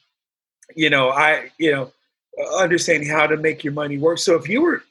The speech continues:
you were talking to a group now, um, about, I, I, I think on, on the surface, we understand that, hey, you, you need to save, you need to pay your debt, you need to, but,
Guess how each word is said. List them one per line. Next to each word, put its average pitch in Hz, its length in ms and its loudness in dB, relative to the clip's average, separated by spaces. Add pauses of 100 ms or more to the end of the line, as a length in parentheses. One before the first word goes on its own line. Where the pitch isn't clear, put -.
you 175 200 -2
were 190 120 0
talking 165 380 0
to 147 120 -4
a 147 80 -4
group 143 240 -8
now, 131 440 -6 (840)
um, 127 680 -2 (760)
about, 147 480 2
I, 175 220 2
I, 170 120 0
I 185 120 2
think 208 320 -2 (540)
on, 180 280 0
on 185 160 2
the 151 80 -2
surface, 156 460 -2
we 160 100 -2
understand 147 640 -4
that, 135 160 -4
hey, 165 240 0
you, 147 200 -10
you 135 180 -12
need 147 220 -4
to 131 100 -10
save, 160 440 0
you 139 60 -6
need 135 160 -8
to 139 80 -20
pay 139 160 -6
your 131 160 -6
debt, 151 380 0 (420)
you 147 100 -12
need 147 200 -12
to, 147 240 -4 (500)
but, 147 380 0